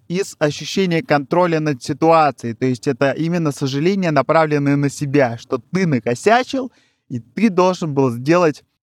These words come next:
по-иному. То есть нужно некоторое принятие такой ответственности и ощущение,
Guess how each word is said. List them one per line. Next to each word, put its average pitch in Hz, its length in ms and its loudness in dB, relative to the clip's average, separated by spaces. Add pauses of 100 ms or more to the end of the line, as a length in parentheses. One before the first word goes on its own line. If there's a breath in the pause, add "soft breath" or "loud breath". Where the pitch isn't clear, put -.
(120)
по-иному. 143 520 0
То 151 120 0
есть 135 220 0
нужно 170 300 0
некоторое 139 500 0
принятие 139 520 0
такой 131 200 -2
ответственности 147 920 -2
и 131 140 -2
ощущение, 147 760 0